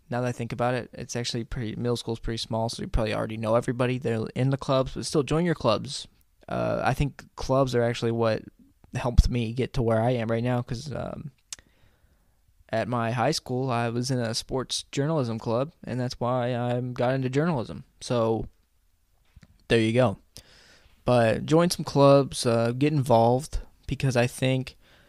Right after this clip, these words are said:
looking back, when you get to as old as I am in about six, seven years, six, five, six years, actually, it's coming up.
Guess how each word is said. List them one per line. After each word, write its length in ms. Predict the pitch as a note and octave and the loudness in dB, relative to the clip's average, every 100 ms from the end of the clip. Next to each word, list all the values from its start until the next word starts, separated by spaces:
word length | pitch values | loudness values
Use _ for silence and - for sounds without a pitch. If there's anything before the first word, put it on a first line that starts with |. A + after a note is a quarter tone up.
| _ _ _ _ | _ _ _ _
looking 420 | - C#3 C#3+ C3 | 2 2 2 -2
back, 680 | A#2 G#2+ A#2 A#2+ - - - - - - - _ | 2 2 2 0 -4 -12 -12 -18 -20 -20 -20 _
when 340 | B2+ A#2+ B2+ A#2+ | -10 -4 -2 -2
you 100 | A#2+ | -2
get 340 | B2+ B2 A#2+ - - _ - | 0 0 -2 -10 -20 _ -6
to 140 | C3+ | 0
as 120 | B2+ | 4
old 200 | B2 B2+ | 6 4
as 140 | B2 A#2 | 4 2
I 220 | A2+ A#2+ | 2 2
am 420 | A#2+ B2 A#2+ B2+ - | 2 0 -2 -4 -6
in 60 | |
about 440 | A#2 A2 A2 - - | -4 -2 -4 -6 -8
six, 340 | - B2+ - | -4 -4 -2
seven 300 | - B2 B2 | 0 0 0
years, 420 | A#2+ B2+ B2+ - - _ _ _ _ | 0 -2 -4 -8 -16 _ _ _ _
six, 340 | - B2+ B2 - | -8 -4 -4 -2
five, 340 | A#2+ A#2+ B2 | 2 4 2
six 280 | - B2+ - | 0 -2 0
years, 320 | B2+ C3 C3+ | -2 -2 -4
actually, 260 | C3 C3+ B2+ | -6 -4 -4
it's 100 | G2+ | -4
coming 220 | A#2+ A#2 | -2 0
up. 280 | A#2 F2 - | 0 0 -6